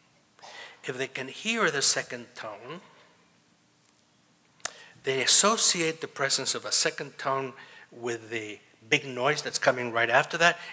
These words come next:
and they don't jump so high, 'cause, "Ah, I know what's coming," right? "Ah,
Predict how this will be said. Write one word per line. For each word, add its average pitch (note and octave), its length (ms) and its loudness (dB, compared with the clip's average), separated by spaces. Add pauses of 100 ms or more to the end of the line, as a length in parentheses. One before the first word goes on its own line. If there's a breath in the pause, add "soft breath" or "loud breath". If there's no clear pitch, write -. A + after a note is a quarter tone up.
and F3 80 -8
they F#3+ 60 2
don't D3+ 240 0
jump C3+ 240 8
so - 160 8
high, - 400 -6
'cause, - 220 -6
"Ah, D#3+ 260 -2
I - 80 -18
know B2 100 -14
what's A#2 200 -2
coming," - 340 -16 (500)
right? B2+ 220 -6 (400)
"Ah, F#3 400 -4